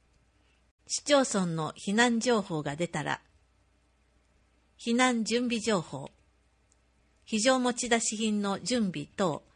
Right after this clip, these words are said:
避難準備を開始。避難に時間がかかる人を支援。避難に時間がかかる人は、避難場所への避難行動を開始。避難勧告。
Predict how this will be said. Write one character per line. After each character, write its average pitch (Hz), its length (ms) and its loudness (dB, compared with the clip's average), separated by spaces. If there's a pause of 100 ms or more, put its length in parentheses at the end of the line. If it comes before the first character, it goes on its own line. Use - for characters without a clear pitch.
(480)
避 - 120 -2
難 247 260 4
準 220 260 -2
備 156 120 -2
を 147 60 -2
開 160 240 -6
始。 - 300 -8 (1120)
避 302 140 -2
難 247 240 4
に 160 160 -4
時 170 140 -6
間 233 260 2
が 226 100 2
か 226 120 0
か 233 120 0
る 190 100 -2
人 - 220 -6
を 156 80 -2
支 202 240 -4
援。 160 180 -4 (840)
避 277 140 -2
難 233 180 4
に 160 140 -4
時 180 100 -6
間 220 240 0
が 208 120 0
か 208 120 -6
か 220 140 0
る 175 100 -4
人 160 240 -6
は、 147 180 -2 (600)
避 202 140 -4
難 247 220 4
場 226 120 2
所 226 160 -2
へ 226 100 2
の 170 200 -2
避 - 200 -8
難 233 220 2
行 226 240 2
動 139 240 -4
を 135 40 -10
開 175 240 -6
始。 - 300 -10 (2750)
避 226 160 0
難 269 240 2
勧 226 260 2
告。 - 380 -8